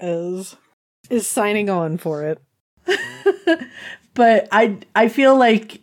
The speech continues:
Speaker 2: we're supposed to think that made him scary, or that made him to be feared, that made him dark.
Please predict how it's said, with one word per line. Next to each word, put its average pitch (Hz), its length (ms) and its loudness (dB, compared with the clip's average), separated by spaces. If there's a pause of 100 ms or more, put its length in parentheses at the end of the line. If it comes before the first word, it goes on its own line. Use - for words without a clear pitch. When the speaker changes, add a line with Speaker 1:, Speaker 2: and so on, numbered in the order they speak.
Speaker 2:
we're 240 360 2
supposed 240 480 2
to 240 100 2
think 226 460 2
that 190 680 0
made 185 300 2
him 175 240 -4
scary, 151 800 -2 (120)
or 170 200 0
that 196 380 2
made 175 260 -2
him 156 400 0
to - 180 -2
be 180 160 0
feared, 151 720 -2
that 190 240 2
made 190 160 2
him 160 300 -4
dark. 156 680 0